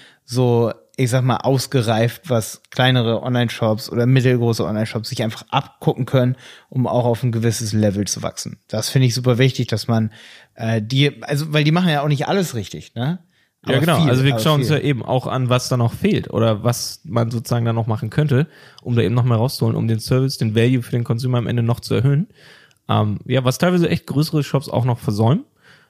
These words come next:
Speaker 2: Ähm, und was, woraus vielmehr dann auch noch kleine Anbieter oder kleine Unternehmen, die jetzt starten oder schon ein bisschen am Markt sind,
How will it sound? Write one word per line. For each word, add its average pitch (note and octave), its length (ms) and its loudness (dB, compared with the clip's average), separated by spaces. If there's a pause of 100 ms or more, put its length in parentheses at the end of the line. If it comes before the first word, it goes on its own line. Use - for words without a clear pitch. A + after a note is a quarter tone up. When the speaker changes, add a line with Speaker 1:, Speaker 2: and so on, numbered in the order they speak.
Speaker 2:
Ähm, A2 180 2
und G#2+ 140 0
was, - 440 -2
woraus A2+ 640 -2
vielmehr B2+ 360 2
dann A#2+ 180 0
auch A#2+ 120 -2
noch A2+ 200 -2
kleine D3 500 0
Anbieter A#2 400 -2
oder G#2+ 160 2
kleine C3 440 0
Unternehmen, A#2+ 360 0
die A2+ 60 2
jetzt - 200 0
starten C3+ 380 0
oder A#2 220 2
schon A2+ 140 -4
ein A2 40 -4
bisschen A2+ 220 -4
am - 120 -6
Markt D#3+ 240 -2
sind, G3 200 -4